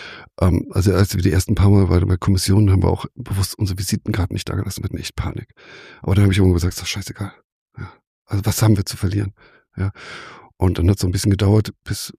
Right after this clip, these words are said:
so meine Gesellschafter mit auf die Reise gekommen sind und dann haben die auch gesagt, „Let's go.“ Ja. Und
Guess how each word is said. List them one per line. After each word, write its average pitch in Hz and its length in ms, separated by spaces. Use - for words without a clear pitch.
so 107 340
meine 92 240
Gesellschafter 110 720
mit 110 160
auf - 80
die - 100
Reise 101 260
gekommen 101 260
sind 98 220
und - 80
dann 95 80
haben 98 80
die - 80
auch - 120
gesagt, - 280
„Let's - 160
go.“ - 180
Ja. 64 160
Und 95 180